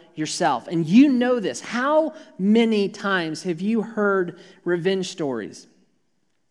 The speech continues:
How many times did the victim pour everything they had into getting justice? They got to the end, and it just didn't feel as good as they thought. In fact, it left them feeling more empty than before.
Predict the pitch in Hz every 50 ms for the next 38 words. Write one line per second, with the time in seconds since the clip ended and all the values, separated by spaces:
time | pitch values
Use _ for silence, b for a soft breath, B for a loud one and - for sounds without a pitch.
0 | _ _ _ _ _ _ _ _ _ _ - 190 226 262 277 311 302 294 226 -
1 | 240 233 226 220 202 185 175 - 208 202 175 175 165 208 202 208 214 180 - 190
2 | 196 185 - - - 254 269 285 269 233 277 277 247 - 254 240 233 226 208 196
3 | 185 190 190 180 165 156 143 B B B B B - 185 185 196 185 175 156 220
4 | 240 247 240 220 190 156 180 208 196 190 - - 170 135 - - - B B B
5 | B - 196 190 165 160 220 226 233 233 233 240 233 240 214 - 202 208 202 196
6 | 185 - - 196 196 190 180 165 - 214 262 254 - - 175 156 - - - 226
7 | 226 226 226 220 - - - - - 233 226 226 220 196 185 156 175 151 147 151
8 | 185 185 180 175 160 160 143 160 151 139 - - 170 156 135 - 156 151 151 -
9 | - - - 214 208 190 170 135 - - - - _ _ _ _ _ _ _ _
10 | _ _ _ _ _ _ _ _ _ _ - 135 98 151 175 180 180 - 180 165
11 | 151 - 180 170 160 156 147 139 143 147 151 - - 143 139 131 - 139 123 123
12 | 120 113 107 - - - 90 101 - -